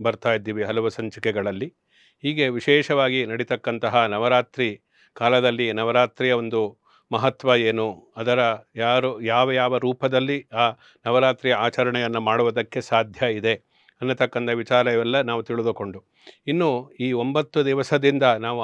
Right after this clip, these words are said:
ಆಚರಣೆಯನ್ನು ಮಾಡತಕ್ಕಂತಹ ಶಕ್ತಿ ದೇವತೆಯ ಉಪಾಸನೆಯನ್ನು ಯಾವ ಯಾವ ದಿವಸದಲ್ಲಿ ಯಾವ ಯಾವ ರೂಪದಲ್ಲಿ ಮಾಡಬೇಕು ಅನ್ನತಕ್ಕಂತಹ ವಿಚಾರವನ್ನು, ಜೊತೆಯಲ್ಲಿ ಈ ಸರಸ್ವತಿ ಪೂಜೆ,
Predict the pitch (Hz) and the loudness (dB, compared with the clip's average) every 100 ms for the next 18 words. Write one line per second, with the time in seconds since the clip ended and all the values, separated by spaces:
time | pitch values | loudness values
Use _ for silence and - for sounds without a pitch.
0 | 117 - 135 135 131 127 117 123 - 120 | -4 -2 -2 -2 -4 -4 -4 -4 -4 -6
1 | 131 120 117 127 - 135 - 160 139 139 | -6 -10 -4 -4 -4 -12 -4 0 2 2
2 | 131 127 127 110 - _ _ _ 127 143 | 2 4 4 4 0 _ _ _ 2 4
3 | 139 139 123 117 113 135 - _ _ _ | 4 0 -2 -2 -2 -4 -8 _ _ _
4 | _ 110 127 143 151 143 139 131 123 135 | _ 4 6 6 6 4 4 2 2 2
5 | 151 143 135 139 123 123 135 131 131 127 | 0 2 2 2 2 2 2 2 2 0
6 | 123 139 143 139 135 135 123 123 120 120 | -2 -2 0 0 0 0 -2 -4 -4 -6
7 | 123 120 120 120 - 117 107 110 123 - | -4 -4 -4 -8 -6 -8 -6 0 0 0
8 | _ _ _ 123 131 127 120 107 104 143 | _ _ _ -4 4 4 4 2 -2 -4
9 | - 117 135 151 151 160 160 120 - _ | -8 -6 -2 0 0 2 0 -2 -8 _
10 | _ - 131 123 127 135 - - 131 147 | _ -4 -2 0 2 2 2 -4 -2 -2
11 | 127 123 113 | -2 -2 0